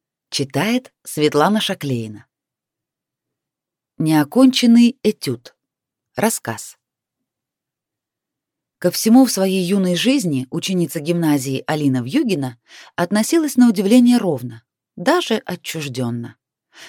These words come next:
Она прилично училась, имела достаточно подруг и приятелей, но внутри ее не покидало чувство одиночества и равнодушия к происходящему.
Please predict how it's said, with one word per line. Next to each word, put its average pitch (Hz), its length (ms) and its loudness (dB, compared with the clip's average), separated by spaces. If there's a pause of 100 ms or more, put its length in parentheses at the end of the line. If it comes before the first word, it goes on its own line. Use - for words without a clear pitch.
(120)
Она 269 260 2
прилично 143 600 -4
училась, 185 600 -4 (300)
имела 185 340 0
достаточно 170 640 0
подруг 156 400 -2
и 147 60 -2
приятелей, 139 680 -4 (300)
но 175 140 -4
внутри 202 480 -4
ее 190 400 -4
не 233 120 0
покидало 208 540 -6
чувство 220 440 -8
одиночества 165 920 -8 (340)
и 165 160 -4
равнодушия 156 680 -4
к - 100 -14
происходящему. 147 920 -10